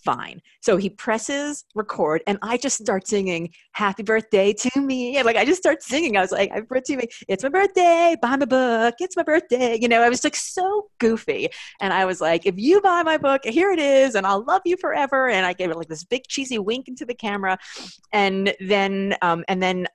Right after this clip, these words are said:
I, you see me go, "Oh my God, tell me you got that one." And he, and, and that's where it ends. And then he starts packing up his camera. And I was like, "No,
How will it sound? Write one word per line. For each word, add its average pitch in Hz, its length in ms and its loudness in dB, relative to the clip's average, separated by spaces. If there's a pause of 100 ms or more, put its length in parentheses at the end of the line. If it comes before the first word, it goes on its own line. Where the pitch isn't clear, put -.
I, 170 340 -2
you 185 220 -4
see 180 200 -4
me 175 80 -4
go, 165 220 -2
"Oh 254 140 2
my 175 160 2
God, 156 240 0
tell 269 160 0
me 226 80 -2
you 185 100 -2
got 147 240 -2
that 160 220 -2
one." 135 260 -4
And 151 100 -12
he, 151 280 -12
and, 160 240 -10
and 160 260 -10
that's 156 300 -6
where 160 140 -2
it 156 120 -4
ends. 139 380 -6 (680)
And 277 100 0
then 359 80 4
he 466 60 2
starts - 200 0
packing 330 240 -4
up 349 80 0
his 381 120 0
camera. 440 300 2
And 277 60 2
I 277 60 4
was 311 120 2
like, 381 120 2
"No, 480 80 4